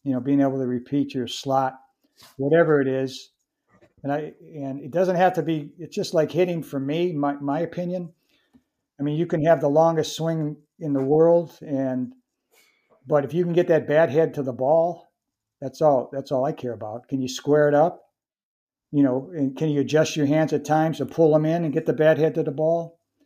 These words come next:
And the same with the pitchers. You know, I, I don't care. I mean, how many, how many, for me, and, and like I said, again, this is my opinion. How many meetings have I sat in and, and, uh, and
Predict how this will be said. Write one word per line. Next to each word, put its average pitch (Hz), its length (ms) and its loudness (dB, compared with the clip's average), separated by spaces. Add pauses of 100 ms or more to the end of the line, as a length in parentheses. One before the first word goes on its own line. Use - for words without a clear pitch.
(420)
And 139 100 -2
the - 40 -10
same 165 200 2
with 147 140 2
the 147 60 0
pitchers. 147 600 0 (880)
You 139 80 -4
know, 131 160 -2 (600)
I, 135 160 -2 (140)
I - 20 0
don't 143 180 2
care. 143 400 4
I 131 40 -4
mean, 139 360 0 (600)
how 147 120 0
many, 156 320 0
how 143 140 0
many, 160 460 -2
for 170 140 -2
me, 175 140 0
and, 165 160 -6
and 151 100 -2
like 151 180 0
I 143 60 -2
said, 143 240 0
again, 143 240 0
this 156 160 -2
is 127 100 -6
my 151 140 4
opinion. 147 400 -2
How 151 100 2
many 170 140 -2
meetings 160 340 -2
have 135 100 -4
I 147 100 0
sat 170 420 2
in 139 300 0 (800)
and, 143 240 -2
and, 147 300 -4
uh, 135 60 -2 (200)
and 139 320 -8